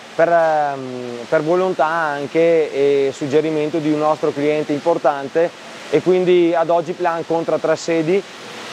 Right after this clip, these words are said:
la sede principale in via Primo Maggio a Castelgomberto, la sede logistica, eh, in via Pedemontana sempre a Castelgomberto,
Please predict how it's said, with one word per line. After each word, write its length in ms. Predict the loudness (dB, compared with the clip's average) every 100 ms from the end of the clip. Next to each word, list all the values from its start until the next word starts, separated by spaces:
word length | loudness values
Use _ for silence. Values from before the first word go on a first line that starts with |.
| -2
la 100 | 2
sede 280 | 4 4 2
principale 880 | 2 -2 -2 2 4 4 0 -4 -8
in 80 | -6
via 140 | -4 -2
Primo 200 | -2 -2
Maggio 300 | -2 0 0
a 20 |
Castelgomberto, 840 | 0 0 0 2 2 2 -2 -2 0
la 120 | -2
sede 260 | -2 -2
logistica, 760 | 0 0 -2 -2 -2 0 2 2
eh, 760 | -2 -14 -16 -2 2 2 2
in 80 | -2
via 120 | -4
Pedemontana 800 | -2 -2 0 -2 2 0 0 -6
sempre 340 | -6 -4 -2 -4
a 40 |
Castelgomberto, 840 | -2 -2 0 2 2 2 0 -2